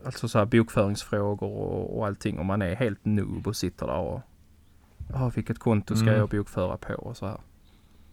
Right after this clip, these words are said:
Speaker 2: Ja, precis. Man kan skicka in via supporten där, så kan man ställa en fråga och så får man hjälp.
Speaker 1: Mm.
Speaker 2: Eh, så det, det är väldigt smidigt.
Speaker 1: För det, det
Speaker 2: Kvittogrejen är ju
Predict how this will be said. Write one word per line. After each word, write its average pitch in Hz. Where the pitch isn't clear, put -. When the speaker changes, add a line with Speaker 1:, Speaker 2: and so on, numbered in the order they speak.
Speaker 2:
Ja, 110
precis. 110
Man 110
kan 110
skicka 117
in 101
via 98
supporten -
där, 104
så -
kan 110
man 110
ställa 101
en 101
fråga 101
och 104
så -
får 104
man 101
hjälp. -
Speaker 1:
Mm. 104
Speaker 2:
Eh, 107
så -
det, 113
det 113
är 113
väldigt 117
smidigt. 110
Speaker 1:
För -
det, 117
det 147
Speaker 2:
Kvittogrejen 117
är 98
ju 98